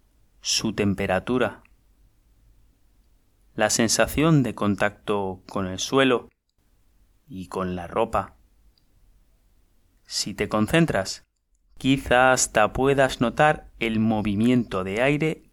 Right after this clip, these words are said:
rozando tu piel. Relájate.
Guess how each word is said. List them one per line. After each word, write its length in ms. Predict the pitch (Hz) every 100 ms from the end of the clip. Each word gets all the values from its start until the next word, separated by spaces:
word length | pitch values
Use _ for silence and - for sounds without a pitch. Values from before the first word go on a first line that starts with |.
| -
rozando 760 | - 95 - 117 131 127 104
tu 180 | - 87
piel. 440 | 113 127 120 98 _ _ _ _ _ _ _ _ _ _ _ _ _ _ _ _ _ _ _ _ _ _ _ _ _ _ _ _ _ _ _ _ _ _ _ -
Relájate. 1300 | 131 107 110 104 104 110 110 - 92 - 95 95